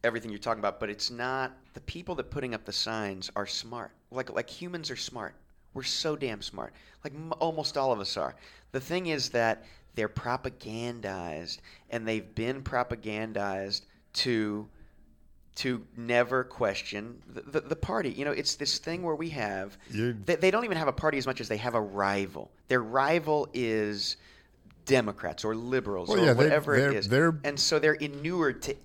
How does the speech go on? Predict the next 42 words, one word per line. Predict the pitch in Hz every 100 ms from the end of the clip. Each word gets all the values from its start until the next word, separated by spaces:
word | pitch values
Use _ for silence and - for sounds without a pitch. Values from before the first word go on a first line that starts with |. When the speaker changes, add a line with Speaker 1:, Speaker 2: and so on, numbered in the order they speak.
| -
Speaker 1:
any | 139 165 180 185 175
sort | 165 - 151 139
Speaker 2:
Yes, | 139
Speaker 1:
of | 131 - 87
Speaker 2:
they | 101 117 135
have | 110 113
Speaker 1:
uh, | 104 110 107 - 98
Speaker 2:
been | 104 101 98
well | 104 104 107 -
propagandized | 117 104 110 95 101 90 90 90 92 -
and | 90
manipulated | 87 92 95 95 92 90 85
to | 82
be | 90
afraid | 85 - 92 92 92
and | 90 82
to | 85
follow | - 90 90 90
the | 90
lead | 87 87 87 80 - - - -
of | - 82
their | 87
savior. | 85 101 92 82 80 -
And | 90 90
their | 87
savior | - 110 98 92
is | 87
whoever's | 107 95 87 82
afraid | 85 - 87 82
with | 85 78
them. | 78 71 - - - - -
And | 95 90
that | 95
they | - 101
get | 131 147
their | 110
fear | - 101 104
from | -
the | 92
people | 90 107 104 104
that | 95
tell | - 110